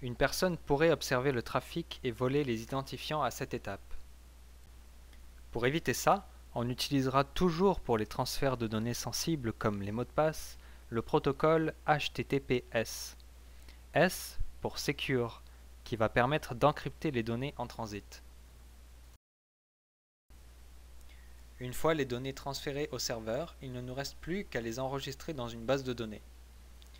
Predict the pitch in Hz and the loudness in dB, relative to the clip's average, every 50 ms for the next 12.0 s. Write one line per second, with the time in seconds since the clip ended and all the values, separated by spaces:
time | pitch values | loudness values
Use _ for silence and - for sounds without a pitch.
0 | - - - - 127 - - 139 - 190 208 208 - - 139 127 - 131 127 127 | -18 -10 -6 -4 -4 -2 0 0 4 4 2 2 0 -6 -6 -2 0 0 0 0
1 | 123 - - - 165 160 131 117 110 131 139 139 131 127 127 143 151 139 135 135 | -4 -6 -4 -2 -2 -2 -2 -2 0 0 -2 -2 -4 -6 -4 -4 -4 -4 -4 -6
2 | 143 165 185 180 - - - 185 170 139 123 - - - 123 113 117 131 147 139 | -4 -4 -6 -6 -8 -8 -6 -6 -4 -4 -6 -8 -8 -8 -6 -4 -4 -4 -4 -4
3 | 120 110 - - - 131 - - - 151 139 - - 151 151 - - 135 117 - | -4 -4 -4 -4 -8 -6 -4 2 2 2 2 0 -2 -2 -2 -2 -2 -6 -4 -4
4 | 147 139 127 117 - - 147 139 131 120 - - - 123 - - 104 98 - - | -4 -4 -4 -6 -10 -10 -10 -10 -10 -8 -8 -8 -10 -10 -12 -14 -14 -16 -16 -18
5 | - - - - - - - - - - - - - - - - - - - - | -20 -20 -20 -20 -20 -20 -20 -20 -20 -20 -20 -20 -20 -20 -20 -20 -20 -20 -20 -20
6 | - - - - - - - - - - - 120 113 - - 135 - 156 135 - | -20 -20 -20 -18 -18 -18 -18 -18 -16 -10 -6 -2 0 0 0 0 0 0 0 0
7 | - 175 170 160 - - 123 120 120 110 120 120 - - 123 117 - - 147 147 | 0 0 0 -2 -2 -4 -2 -2 2 2 2 2 2 0 -2 -2 0 2 2 2
8 | 160 - - 120 117 120 127 127 131 156 147 127 120 113 107 107 104 101 101 - | 2 2 0 -2 -4 -2 -2 0 2 2 2 4 2 -2 -2 -2 -4 -4 -6 -8
9 | - - - - - - - - 123 - - - 180 165 160 147 123 113 113 123 | -16 -18 -18 -20 -14 -6 -2 -2 0 0 0 -2 -2 -2 -2 -2 -2 0 0 0
10 | 127 131 139 135 135 - - - - 139 131 123 113 110 120 139 135 - - 135 | 0 0 0 -2 -2 -4 -4 -4 -2 0 0 2 0 0 0 0 -2 0 2 2
11 | 123 110 - - - - 110 110 104 - - 131 135 165 170 151 - - - | 2 2 0 -6 -8 -8 -10 -10 -10 -8 -4 0 0 0 0 -2 -4 -2 0